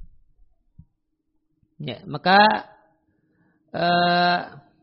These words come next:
ada dua faktor, ya, ada di antara faktor penting kesuksesan interaksi suami istri.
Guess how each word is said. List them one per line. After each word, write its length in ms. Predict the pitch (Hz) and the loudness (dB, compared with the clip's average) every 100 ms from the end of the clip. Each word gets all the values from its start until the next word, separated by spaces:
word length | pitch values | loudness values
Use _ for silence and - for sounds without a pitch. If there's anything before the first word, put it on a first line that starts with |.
| _ _ _ _ _ _ - | _ _ _ _ _ _ -8
ada 180 | 160 185 | -2 -2
dua 260 | 185 254 240 | 2 2 2
faktor, 840 | 208 202 - 190 190 196 - - | 0 0 2 6 4 2 -8 -14
ya, 320 | - 151 - | -12 -10 -10
ada 240 | - 165 185 180 180 | -6 -2 2 2 0
di 80 | 190 | -2
antara 400 | 202 226 208 196 | -2 0 0 0
faktor 400 | 185 - 175 - | -4 -4 -8 -8
penting 640 | 175 175 202 202 208 - | -10 -4 -4 -4 -8 -10
kesuksesan 1120 | 196 - 175 - 196 196 202 208 208 208 208 - _ _ _ _ _ _ _ _ - | -12 -12 -14 -10 -10 -4 -2 0 -2 -6 -12 -18 _ _ _ _ _ _ _ _ -14
interaksi 720 | 170 185 185 208 202 - 202 | -8 -6 -2 -2 -2 -6 -6
suami 320 | 202 180 165 160 | -6 -8 -8 -12
istri. 400 | - - - | -16 -20 -20